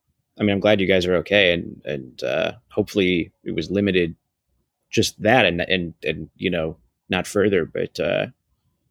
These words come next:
yeah, I see, I definitely see a lot of masklessness. Um, if I ever, like, anytime I go for a walk just to, like, go outside, I've got my mask,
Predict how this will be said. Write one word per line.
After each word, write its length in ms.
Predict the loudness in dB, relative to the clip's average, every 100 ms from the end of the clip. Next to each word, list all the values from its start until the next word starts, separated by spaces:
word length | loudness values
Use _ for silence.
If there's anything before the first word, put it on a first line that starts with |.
| _ _ _ _ _ _ _ _ _ _ _ _ 2
yeah, 300 | 4 4 4
I 120 | 0
see, 460 | 2 2 4 4 4
I 100 | 4
definitely 300 | 4 2 0
see 120 | 0 -2
a 60 |
lot 120 | -2 0
of 60 |
masklessness. 960 | 0 0 0 -2 0 2 2 2 -2 -6 -2
Um, 640 | 2 4 4 0 -2 -6 -12 _ _ _ _ _ _ _ _ _ _ _ _ _ _ _ _ _ _ _ _ _ _
if 120 | -2
I 80 | 2
ever, 260 | 2 2 -2 0
like, 160 | 0 2
anytime 360 | 2 2 2 4
I 40 |
go 120 | 2
for 340 | 2 2 2 2
a 80 |
walk 400 | 0 2 0 -2
just 200 | -8 -6
to, 60 | 0
like, 320 | 0 -2 -8 _ _
go 120 | 0
outside, 460 | 0 0 2 2 2
I've 180 | -4 0
got 120 | 2
my 100 | 2
mask, 400 | 2 2 0 -8